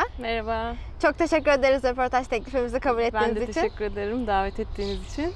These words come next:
Speaker 2: Sağ olun. Nasılsınız?
Speaker 1: İyiyim, sağ olun. Teşekkürler. Siz de iyisiniz umarım.
Speaker 2: Biz de iyiyiz. Teşekkürler. Yeni normale alışmaya çalışıyoruz.
Speaker 1: Evet,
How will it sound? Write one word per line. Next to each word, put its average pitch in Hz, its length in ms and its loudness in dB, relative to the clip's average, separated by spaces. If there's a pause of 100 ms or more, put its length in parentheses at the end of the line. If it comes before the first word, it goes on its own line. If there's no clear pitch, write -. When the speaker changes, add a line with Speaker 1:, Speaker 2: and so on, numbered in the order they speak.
(120)
Speaker 2:
Sağ 247 180 8
olun. 262 160 4
Nasılsınız? 320 600 4 (200)
Speaker 1:
İyiyim, 339 280 2
sağ 285 280 4
olun. 285 240 -2 (180)
Teşekkürler. 254 520 0
Siz 269 200 -4
de 262 80 0
iyisiniz 254 400 0 (120)
umarım. 254 360 2
Speaker 2:
Biz 302 240 6
de 269 100 8
iyiyiz. 262 240 6 (100)
Teşekkürler. 240 520 4
Yeni 247 240 6
normale 233 500 4
alışmaya 220 340 0
çalışıyoruz. 208 540 2
Speaker 1:
Evet, 208 160 -4